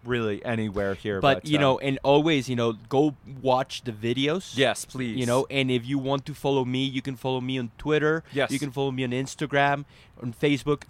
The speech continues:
Speaker 2: thirty thirty Strong, three zero three zero Strong.
Speaker 1: Uh-huh.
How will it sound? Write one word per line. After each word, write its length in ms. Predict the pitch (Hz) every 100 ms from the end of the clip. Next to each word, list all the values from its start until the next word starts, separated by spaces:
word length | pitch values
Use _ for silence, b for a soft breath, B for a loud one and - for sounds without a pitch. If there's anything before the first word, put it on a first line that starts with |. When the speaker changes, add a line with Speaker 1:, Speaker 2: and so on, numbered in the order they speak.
| -
Speaker 2:
thirty 280 | 151 165 190
thirty 420 | - 160 147 151
Strong, 540 | - - 139 120 110 -
three 180 | 139 151
zero 520 | - 143 143 139 135
three 240 | - 139
zero 480 | 135 - 131 131 120
Strong. 680 | 120 - - 113 135 202 220
Speaker 1:
Uh-huh. 340 | 135 120 135